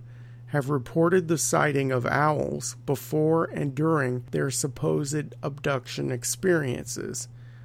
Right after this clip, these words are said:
Many alleged abductees or experiencers claim that an owl is used as a screen memory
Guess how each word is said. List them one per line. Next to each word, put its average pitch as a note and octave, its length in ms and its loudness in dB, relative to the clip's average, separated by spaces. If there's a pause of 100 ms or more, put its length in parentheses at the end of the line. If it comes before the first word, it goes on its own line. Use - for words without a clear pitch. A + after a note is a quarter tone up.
(400)
Many F3 440 4
alleged D#3+ 640 2
abductees D3 1300 -2
or C#3 440 2
experiencers - 1400 0 (260)
claim E3 540 4
that C3+ 200 6
an C3 180 4
owl F3+ 420 6
is C#3+ 180 2
used D3 520 0
as C3 260 2
a B2+ 200 4
screen A3+ 640 4
memory A#2 580 0